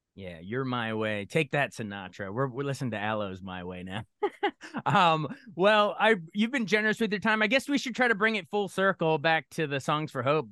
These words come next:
uh, before we close here. So I guess the best way to kinda do that is,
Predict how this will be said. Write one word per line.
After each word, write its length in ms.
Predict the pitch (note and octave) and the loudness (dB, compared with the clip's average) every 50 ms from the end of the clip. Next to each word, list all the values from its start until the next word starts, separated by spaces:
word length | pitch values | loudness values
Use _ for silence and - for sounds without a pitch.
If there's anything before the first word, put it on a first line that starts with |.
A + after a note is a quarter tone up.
| F2+ B2 | -6 -4
uh, 180 | B2 A#2 A2+ A2 | -2 -2 -2 -2
before 300 | G#2+ A2+ - D3+ C#3+ C3+ | -4 -6 -6 -4 -4 -2
we 120 | B2+ B2+ | -4 -4
close 380 | A#2 - C3+ C#3 D#3+ F#3+ F3+ - | -4 -2 0 2 2 2 0 -2
here. 220 | A#2 G#2+ G#2 G#2+ | -4 -4 -4 -4
So 140 | - - C3 | -2 -2 -2
I 80 | A#2 | -2
guess 260 | A#2+ A#2 D#3 D#3+ D3+ - | 0 0 -2 -2 -2 -4
the 100 | - C#3+ | -8 -8
best 280 | A2+ D3 D3 - - | -6 -6 -6 -6 -4
way 100 | D#3 D3 | -4 -4
to 80 | C#3 C#3 | -4 -4
kinda 260 | C3+ - D3 C#3+ A#2+ | -4 -4 -4 -4 -4
do 200 | A#2 C3+ D#3 D#3 | -4 -4 -4 -2
that 260 | D3 C#3+ C3+ C3 B2+ | 0 0 0 0 0
is, 300 | B2+ B2 B2 A#2+ A#2 - | 0 0 -2 -2 -6 -8